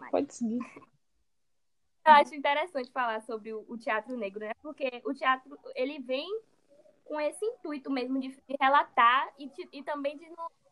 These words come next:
Speaker 2: de relatar, na-, mas ele também nos dá esse leque de possibilidades, né? Da gente ser o que a gente quiser
Speaker 1: Uhum.
Speaker 2: ser. E aí eu acho interessante pensar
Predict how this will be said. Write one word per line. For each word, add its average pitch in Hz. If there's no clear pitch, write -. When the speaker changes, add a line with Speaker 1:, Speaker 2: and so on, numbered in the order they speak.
Speaker 2:
de 269
relatar, 285
na-, 277
mas 262
ele 277
também 269
nos 349
dá 254
esse 269
leque 262
de 269
possibilidades, 277
né? 269
Da 269
gente 269
ser 247
o 247
que 269
a 285
gente 269
quiser 254
Speaker 1:
Uhum. 254
Speaker 2:
ser. 220
E 254
aí 277
eu 285
acho 285
interessante -
pensar 269